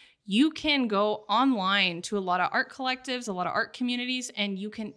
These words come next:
email them. You can submit information to them. So if you're a little nervous about talking to people in person or confronting people, this is kinda like an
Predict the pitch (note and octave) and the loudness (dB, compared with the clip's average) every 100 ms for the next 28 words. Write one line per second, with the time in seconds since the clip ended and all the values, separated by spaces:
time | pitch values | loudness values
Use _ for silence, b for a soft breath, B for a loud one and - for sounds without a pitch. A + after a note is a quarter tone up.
0 | D#3+ F3 F3 E3 D#3 D3 D3+ - - F#3+ | -10 -8 -4 -4 -6 -10 -12 -14 -12 -10
1 | - F#3+ F#3 - - F3+ G#3+ B3 A3 G#3+ | -6 -6 -6 -8 -10 -4 -2 -2 -4 -8
2 | G3 F3+ F3 - F#3 F3 F3 E3 D#3 F3+ | -8 -6 -8 -8 -8 -8 -12 -10 -10 -10
3 | F#3 F3+ G3 A3 B3 B3 A#3 G#3 - F#3+ | -12 -8 -6 -4 0 2 2 0 -4 -8
4 | F#3+ G3 G3 G3+ F#3 F3+ - - D#3 D3+ | -6 -6 -6 -2 0 0 -4 -12 -14 -14
5 | - - - F#3 A3+ - A3 F#3 F3+ F3+ | -14 -14 -12 -6 -4 -4 -4 -6 -8 -8
6 | G#3 A3 A3 A#3 A#3+ G3+ G3+ - - C4 | -6 -6 -8 -6 -6 -8 -10 -12 -8 -8
7 | A#3+ G#3 | -8 -10